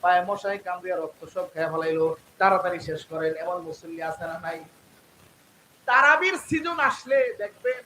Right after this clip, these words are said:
তারাবিতে, হায়, হায়, হায় অবস্থা। কিছু লোক ব্যাখ্যা করে, আমার এক লোক একদিন কয়, "হুজুর, তারাবি মানেই তো তাড়াতাড়ি।"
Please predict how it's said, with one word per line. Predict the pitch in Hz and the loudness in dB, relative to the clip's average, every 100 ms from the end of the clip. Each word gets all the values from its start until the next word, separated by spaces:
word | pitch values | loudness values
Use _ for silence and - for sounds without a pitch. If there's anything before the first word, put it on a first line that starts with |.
| - | -4
তারাবিতে, | 226 220 214 208 254 214 160 - _ _ _ _ _ _ _ - - _ - | -2 0 -2 -2 -2 -2 -4 -14 _ _ _ _ _ _ _ -20 -20 _ -6
হায়, | 165 156 | -4 -4
হায়, | 131 135 131 | -6 -12 -14
হায় | 123 127 | -16 -14
অবস্থা। | 131 143 - 143 107 _ _ _ _ _ - | -12 -14 -10 -10 -10 _ _ _ _ _ -12
কিছু | 262 311 | -10 -8
লোক | 311 302 | -6 -2
ব্যাখ্যা | 254 247 - 269 | 0 0 0 2
করে, | 262 233 | 4 6
আমার | 233 269 | 6 6
এক | 294 285 269 | 6 4 -2
লোক | 262 240 | -4 -4
একদিন | - - 226 - | -8 -10 -12 -6
কয়, | 208 | -4
"হুজুর, | 214 233 233 | -4 -6 -2
তারাবি | 254 269 277 294 | 4 6 4 2
মানেই | 277 262 269 269 | 0 0 0 -2
তো | 262 | -2
তাড়াতাড়ি।" | 247 233 208 160 | 2 2 0 -6